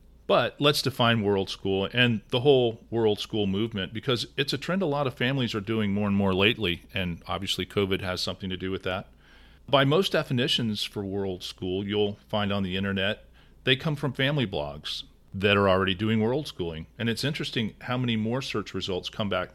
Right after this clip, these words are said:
uh, today than they did even a year ago when we were doing the final stages of planning. I like the definition I found on the internet. "World schooling is an educational movement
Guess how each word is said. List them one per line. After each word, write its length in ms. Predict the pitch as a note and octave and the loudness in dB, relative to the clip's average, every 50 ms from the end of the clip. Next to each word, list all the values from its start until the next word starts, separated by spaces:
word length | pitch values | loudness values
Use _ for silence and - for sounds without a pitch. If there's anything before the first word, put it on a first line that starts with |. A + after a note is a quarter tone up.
| - - - - | -16 -20 -16 -10
uh, 200 | - G2+ F#2 F2 F2 | -8 -6 -6 -6 -6
today 340 | - - F#2+ G2+ G2 G#2+ G#2 | -6 -4 -2 0 2 2 2
than 160 | G2+ G2 F#2+ | 0 0 0
they 100 | F#2+ F#2+ | 0 0
did 200 | G2 G2 F#2+ - | 0 0 0 0
even 260 | G#2+ A#2 G#2+ G#2+ G2+ | 0 0 2 2 2
a 40 | G2 | 2
year 220 | F2+ F#2+ G2+ A2 | 2 2 2 2
ago 260 | A#2+ G2+ G#2 F2+ F2 | 2 2 2 0 0
when 220 | F2+ F2+ F#2 F#2 F#2 | 0 -2 -2 -2 -2
we 140 | F#2+ F#2 F#2 | -2 -2 -2
were 180 | F#2 F#2 F#2 | -2 -4 -4
doing 320 | F2+ - - G#2+ G#2 G2 F#2+ | -4 -4 -2 0 0 0 0
the 80 | F#2 | 0
final 500 | - - G2 F#2 F#2+ F2+ F2+ F2+ G#2+ - - - - - - - | -2 0 0 0 2 2 0 -2 -4 -6 -12 -20 -20 -20 -18 -14
stages 460 | - - - G#2+ G2+ G2 F#2+ F#2 F2 | -10 0 2 2 2 2 2 -2 -2
of 240 | F#2 F2+ E2 - - - | -2 -4 -6 -8 -14 -14
planning. 480 | - - F#2+ G2 G2+ F2+ E2 E2+ F2+ - _ - - - - - - - - - - - _ - | -8 -6 -4 -4 -4 -4 -6 -8 -10 -14 _ -20 -20 -20 -20 -20 -20 -20 -20 -20 -20 -20 _ 2
I 100 | - C3 | 4 6
like 260 | D#3 D#3+ D3+ D3+ C3+ - | 6 6 6 4 2 0
the 80 | C3 | 0
definition 560 | G#2+ B2 A#2+ - - A#2 A2+ A2 - - A2+ | 2 2 2 2 0 0 0 2 2 0 0
I 100 | G#2 G2 | -2 -2
found 320 | F#2+ - G#2+ G#2 G2+ G2 F#2+ | -4 -4 -4 -4 -2 -2 -2
on 100 | F#2+ F#2 | -2 -2
the 120 | F#2+ F#2 | -2 -4
internet. 420 | F#2+ F#2+ F#2 F2+ F2 F2+ - - A2 | -4 -4 -4 -4 -6 -6 -8 -8 -4
"World 360 | A2+ C3 C#3+ D3+ D#3 D#3 C3 | 0 2 2 2 2 0 -4
schooling 600 | - - - C#3+ C#3+ C3 G#2+ F2+ D2 C#2 - - - _ _ - - - - - - - - | -6 -4 0 2 2 4 2 0 -2 -6 -10 -16 -20 _ _ -20 -20 -20 -20 -20 -20 -10 -6
is 140 | A2 G2 G#2 | -4 0 0
an 80 | G#2+ | 2
educational 600 | G#2+ A2 A2 A2 - - B2 G#2+ G#2+ - A#2 G#2+ G2+ | 2 2 0 0 0 0 0 0 0 0 -2 0 0
movement 560 | G2+ G2+ G#2 A2 A2+ G#2+ B2 C3+ D#3+ F3 | 2 2 0 0 -2 -2 -2 -4 -4 -4